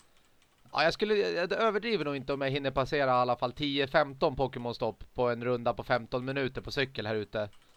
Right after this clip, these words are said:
hemma hos mig, liksom. Och då har man ju fått ihop, alltså,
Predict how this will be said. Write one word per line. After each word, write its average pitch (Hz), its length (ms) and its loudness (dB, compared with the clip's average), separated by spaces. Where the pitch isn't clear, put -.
hemma 113 240 -2
hos 110 120 -6
mig, 127 180 0
liksom. 98 340 -12
Och 131 100 -2
då 135 140 2
har 180 120 4
man 196 120 2
ju 156 60 0
fått 151 220 -4
ihop, 175 320 4
alltså, 123 340 2